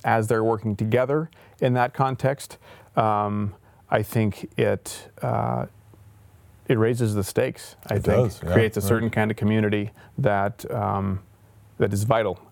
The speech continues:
Speaker 1: I think, in, in a, in the best sense of the word.
Speaker 2: Right. Pitch us a dream that you have for the Farm and Area.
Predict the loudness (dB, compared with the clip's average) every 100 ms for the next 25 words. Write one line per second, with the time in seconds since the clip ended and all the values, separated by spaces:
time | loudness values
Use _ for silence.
0 | -4 -4 -2 -6 -6 -2 0 0 0 2
1 | 2 0 -2 0 2 0 -4 -4 -2 -2
2 | -2 -4 -12 -20 _ _ _ _ -20 -20
3 | -6 -4 -4 -8 _ _ _ _ -20 -20
4 | -18 -18 -20 -20 -20 -20 _ -20 _ _
5 | 4 6 4 2 -10 _ 0 2 4 4
6 | 4 0 -2 -2 -2 -2 -4 -2 -2 -4
7 | -8